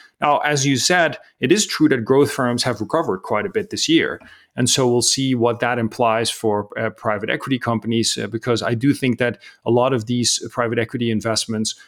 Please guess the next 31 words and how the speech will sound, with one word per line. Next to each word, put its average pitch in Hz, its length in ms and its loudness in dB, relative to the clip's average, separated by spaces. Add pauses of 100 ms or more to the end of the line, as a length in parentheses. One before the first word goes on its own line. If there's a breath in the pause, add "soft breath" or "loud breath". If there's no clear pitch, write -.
(120 soft breath)
share 131 500 2
a 113 100 -4
lot 113 300 2
of 107 80 -6
features, - 760 -2 (280 soft breath)
uh, 120 100 0
with 123 220 2
these 120 180 0
long 117 320 2
duration 117 760 2 (100)
ty-, 110 200 -2
growth 117 460 0
type, 107 400 -2 (220)
uh, 101 260 -6
investments. 113 640 -2 (420 loud breath)
And 120 100 2
so 123 180 2
it 120 80 0
may 123 140 2
be 120 100 0
possible 113 580 0
that 120 220 -2
in 120 140 0
the 120 180 2
end, 113 280 0 (160)
um, 110 200 -2
by 113 240 0
just 143 340 2 (200 loud breath)
waiting 151 380 6
it 131 120 2
out, 135 380 2